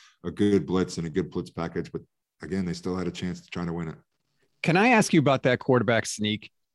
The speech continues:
Speaker 2: You've been a part of a lot of quarterback sneaks. I can't ever remember seeing the left tackle shift over to the opposite side of the formation before a quarterback sneak.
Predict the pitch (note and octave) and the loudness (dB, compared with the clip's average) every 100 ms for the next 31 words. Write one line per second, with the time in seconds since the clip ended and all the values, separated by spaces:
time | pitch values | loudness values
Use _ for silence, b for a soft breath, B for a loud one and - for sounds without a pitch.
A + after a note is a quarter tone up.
0 | _ - C#3+ C4+ G3 E3+ C#3+ C#3+ D3 A#2 | _ 0 6 8 8 4 4 4 4 6
1 | A#2 B2 - A#2+ G#2+ G#2 - - G#2 - | 4 4 4 2 4 2 0 0 0 2
2 | C#3+ F3+ A#3 G3 F3 F3+ F3 D#3+ D3+ C#3 | 0 2 2 4 4 6 6 6 6 4
3 | - D3+ B2+ A#2+ D#3 F#3 - E3 E3 - | 4 4 6 4 2 0 -2 0 0 0
4 | G#2+ - - G3+ F#3 F#3 F3 D3 C3+ B2+ | -4 -4 0 0 4 4 4 4 4 2
5 | A#2 E3+ F#3 - D#3 - D#3 D3 B2 - | 2 2 2 -2 -2 2 4 2 0 0
6 | D3 C3+ C#3 - A#2+ A2 A2+ - D3+ D#3+ | 2 2 2 0 -4 -4 -10 0 4 6
7 | D3 - D3+ C3 B2 A2 - - C#3 C3 | 6 4 2 4 2 0 -2 0 4 4
8 | - | 0